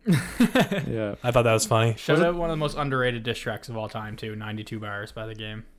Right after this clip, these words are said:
Speaker 2: Oh, yeah.
Speaker 1: Meek Mill
Speaker 2: Is that a
Speaker 1: diss
Speaker 2: diss track?
Speaker 1: Yeah, on Meek Mill.
Speaker 2: Oh, yeah, I didn't know that. Huh.
Speaker 1: Two of my favorite diss tracks ever are both directed at Meek Mill. <laughs>
Speaker 3: Ted Cruz tweets, "The first time I entered my human wife, I said, groaning into her ear,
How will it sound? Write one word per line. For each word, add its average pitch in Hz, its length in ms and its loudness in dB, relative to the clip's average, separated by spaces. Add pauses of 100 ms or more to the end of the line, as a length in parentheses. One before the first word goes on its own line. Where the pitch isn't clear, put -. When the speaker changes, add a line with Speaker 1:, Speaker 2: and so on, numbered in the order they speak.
(200)
Speaker 2:
Oh, 139 200 8
yeah. 113 220 4
Speaker 1:
Meek 120 100 2
Mill 113 160 -4
Speaker 2:
Is 131 60 -4
that 233 100 8
a 233 40 8
Speaker 1:
diss 180 100 2
Speaker 2:
diss 233 100 6
track? 339 280 2 (180)
Speaker 1:
Yeah, 107 280 -8
on 123 140 -6
Meek 113 140 -6
Mill. 110 260 -8
Speaker 2:
Oh, 226 180 4
yeah, 139 80 4
I - 40 0
didn't 80 180 0
know 107 120 -8
that. 107 260 -8 (520)
Huh. 175 120 -6 (160)
Speaker 1:
Two 170 140 2
of 170 60 2
my 175 120 0
favorite 147 300 0
diss 135 140 -4
tracks - 260 -6
ever 113 260 -4
are 110 40 -8
both 110 240 -8
directed 127 320 -6
at 131 100 -4
Meek 127 280 -4
Mill. 165 340 -2 (160)
<laughs> 202 100 4 (1400)
Speaker 3:
Ted 180 220 4
Cruz 185 340 10
tweets, 123 420 2 (280)
"The 143 260 0
first 151 340 2
time 160 220 6
I 143 80 8
entered 143 300 6
my 135 180 6
human 139 340 6
wife, 131 400 6 (360)
I 123 80 2
said, 123 420 2 (100)
groaning 120 380 2
into 117 240 2
her 117 140 4
ear, 117 360 6